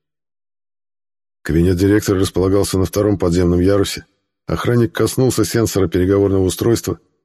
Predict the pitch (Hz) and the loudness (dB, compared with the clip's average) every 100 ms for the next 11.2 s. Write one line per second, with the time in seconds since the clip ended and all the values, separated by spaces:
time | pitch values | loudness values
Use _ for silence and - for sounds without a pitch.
0 | _ 85 82 98 117 107 - 110 - 123 | _ -6 -4 0 0 0 0 -4 -2 0
1 | 113 110 98 98 98 98 98 101 - 95 | 2 0 0 0 0 0 0 0 -2 -4
2 | 85 90 107 107 90 - 87 82 85 82 | -4 -2 0 2 0 0 -2 0 -2 -2
3 | - 78 - - 85 92 90 85 - 90 | -2 -4 -6 -4 0 0 0 -2 -2 0
4 | 78 - _ _ _ _ _ _ _ _ | 0 -4 _ _ _ _ _ _ _ _
5 | _ _ _ _ _ - 78 82 87 92 | _ _ _ _ _ -2 0 0 0 0
6 | 90 95 85 90 110 98 - _ _ _ | 0 -2 0 0 2 -2 -6 _ _ _
7 | 76 78 87 90 107 120 113 107 - 95 | -6 -2 0 0 0 2 2 0 -2 0
8 | 98 117 110 95 90 85 107 104 90 92 | 2 2 0 -2 0 0 0 0 -2 0
9 | 90 98 104 95 85 101 104 98 95 92 | 0 0 0 0 0 0 2 2 0 0
10 | 85 120 110 104 113 110 - 107 104 120 | 0 0 2 2 2 2 0 0 2 2
11 | 101 73 | 0 -6